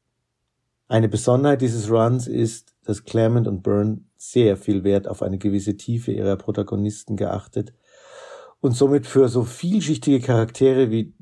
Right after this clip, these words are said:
Jean Grey, Emma Frost, Kitty Pryde und anderen die Grundlage für ihre spannenden späteren Entwicklungsmöglichkeiten gelegt hatten.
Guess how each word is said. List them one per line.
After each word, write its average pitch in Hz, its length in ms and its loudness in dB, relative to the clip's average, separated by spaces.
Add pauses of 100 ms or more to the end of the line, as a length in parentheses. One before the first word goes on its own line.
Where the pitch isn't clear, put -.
Jean 123 240 0
Grey, 117 380 4
Emma 113 260 0
Frost, 113 440 2
Kitty 113 220 -6
Pryde 104 640 2 (260)
und 123 260 -4
anderen 117 580 2
die 110 100 -2
Grundlage 107 680 2
für 101 580 0 (140)
ihre 101 220 -4
spannenden 107 540 -2
späteren 113 480 -2
Entwicklungsmöglichkeiten 101 1300 -6
gelegt 98 440 -6
hatten. 98 440 -8